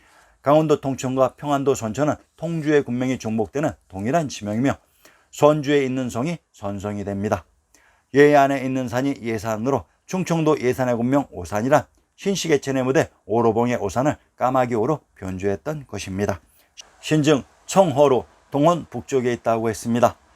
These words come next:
강원도 원주의 노정의 청허로, 주천현의 객관 서쪽에 있다고 했습니다. 울진현, 강원도 울진의 군명을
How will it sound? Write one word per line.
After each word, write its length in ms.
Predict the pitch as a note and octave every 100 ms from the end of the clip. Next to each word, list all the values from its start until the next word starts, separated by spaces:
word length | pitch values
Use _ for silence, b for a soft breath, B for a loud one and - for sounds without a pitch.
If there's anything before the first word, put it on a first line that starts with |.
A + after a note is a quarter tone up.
| b -
강원도 460 | C#3 D3+ D3+ C#3+ -
원주의 400 | B2 C3 C3+ B2+
노정의 380 | A#2 D3+ D3+ -
청허로, 540 | - F3+ A#2 C3+ A#2 b b b
주천현의 720 | C#3 - C#3+ A2+ B2 A#2+ A2
객관 340 | A2 - E3
서쪽에 340 | D3+ - B2 A#2+
있다고 360 | A2+ A2+ A2
했습니다. 480 | A2+ - A#2 B2 A2+ _ _ b b b
울진현, 760 | A#2 B2 - C3 B2 G#2 B2+ F#2+ b b b -
강원도 420 | C#3 D3 C#3+ C#3
울진의 460 | C3+ A#2+ C#3 C3 A#2+
군명을 340 | A#2+ D3 C3+